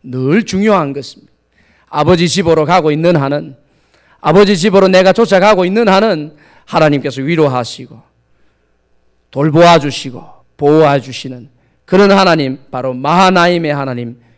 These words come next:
두 군데의 하나님이신 것입니다. 야곱은 이래서 마음이 얼마나 기뻤는지 모릅니다.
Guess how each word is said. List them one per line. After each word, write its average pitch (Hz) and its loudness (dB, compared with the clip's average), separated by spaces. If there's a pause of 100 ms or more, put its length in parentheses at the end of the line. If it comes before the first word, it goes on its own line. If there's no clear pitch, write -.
(220)
두 180 -2
군데의 160 0 (100)
하나님이신 143 -6
것입니다. - -18 (1600)
야곱은 143 -6
이래서 175 -4
마음이 160 -14
얼마나 294 -14
기뻤는지 220 -10
모릅니다. 208 -20